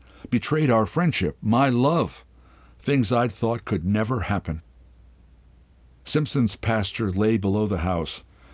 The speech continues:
a meadow brilliant with high November gold and russet grass. At the edge of the pasture, there were a gray barn, a pig corral, a fenced-in chicken yard, and a smokehouse. It was the smokehouse I slipped into,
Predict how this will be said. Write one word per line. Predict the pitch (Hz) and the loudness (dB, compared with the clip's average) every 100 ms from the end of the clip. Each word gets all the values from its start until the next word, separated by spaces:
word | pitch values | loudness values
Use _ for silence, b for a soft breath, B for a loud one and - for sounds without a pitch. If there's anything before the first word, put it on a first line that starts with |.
| b | b
a | 107 | 0
meadow | 113 123 120 101 | 2 2 2 0
brilliant | 92 101 139 143 104 87 | 0 2 2 2 0 -2
with | 90 85 | -4 -6
high | - 117 120 | -2 0 2
November | 98 92 113 107 | 2 2 0 0
gold | 82 101 117 110 107 | -2 0 0 0 0
and | 101 92 | 2 2
russet | 107 101 87 | 0 -2 -6
grass. | - 95 90 78 - - - - - - - - - - B | -2 -2 -2 -4 -8 -12 -18 -20 -20 -20 -20 -20 -20 -20 B
At | 104 98 | -4 0
the | 110 | 2
edge | 147 175 | 2 0
of | |
the | 135 | -2
pasture, | - 117 117 - 123 107 - B B B B | -2 0 0 0 -2 -2 -6 B B B B
there | 110 113 | 0 2
were | 110 95 | 2 0
a | |
gray | 87 110 131 | 2 2 2
barn, | 117 117 117 117 110 104 - - | 2 2 2 2 0 -6 -12 -12
a | |
pig | - 131 131 | -4 -2 -2
corral, | 104 110 101 104 104 104 98 - | -2 -2 0 0 0 -2 -4 -8
a | 85 | -8
fenced-in | 107 113 - 120 113 | -2 -2 -2 -2 0
chicken | - 131 120 | -2 -2 0
yard, | 110 110 113 113 101 - | 0 0 -2 -4 -6 -2
and | 101 | -2
a | |
smokehouse. | 90 113 104 90 76 73 - - - - b b b - - b b | 0 0 0 0 -2 -4 -12 -18 -20 -20 b b b -20 -20 b b
It | 110 - | -4 0
was | 117 90 | -2 0
the | 95 | -2
smokehouse | - 123 117 95 87 - | 0 0 0 0 0 0
I | 87 | -4
slipped | 85 113 101 | -2 -2 -2
into, | 104 95 87 | 0 0 -2